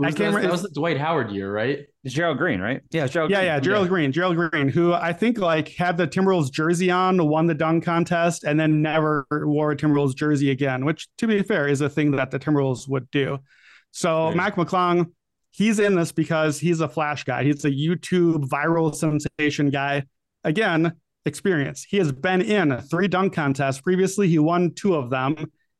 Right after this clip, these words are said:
Speaker 1: He has a forty-eight inch vertical. He's six-foot-two. This is about aesthetic. You want dunks to look cool. You want style points. You want creativity.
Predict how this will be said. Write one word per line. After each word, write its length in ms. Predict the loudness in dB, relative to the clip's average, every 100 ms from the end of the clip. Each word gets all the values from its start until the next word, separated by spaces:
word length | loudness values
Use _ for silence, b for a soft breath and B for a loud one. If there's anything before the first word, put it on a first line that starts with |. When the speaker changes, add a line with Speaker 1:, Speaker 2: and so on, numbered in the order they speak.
| _
Speaker 1:
He 280 | -2 0 2
has 440 | 0 0 -2 -2
a 120 | -2
forty-eight 540 | -4 -2 0 2 2 2
inch 220 | 0 0
vertical. 520 | 0 0 -2 -2 0
He's 200 | 2 0
six-foot-two. 920 | -2 -6 -4 -4 -4 -2 2 2 2 -2 b b -2
This 240 | 0 0
is 80 | 0
about 260 | 2 2
aesthetic. 540 | 2 0 -2 -2 -2 -2
You 120 | 0
want 380 | 2 2 0 0
dunks 400 | 0 0 -2 -2
to 100 | -2
look 300 | 0 -2 -2
cool. 340 | 0 2 2
You 140 | 0 0
want 220 | 0 -4
style 420 | -6 -2 0 -2
points. 400 | 0 0 0 0
You 60 | -2
want 180 | -2
creativity. 800 | -2 0 0 0 0 2 2 2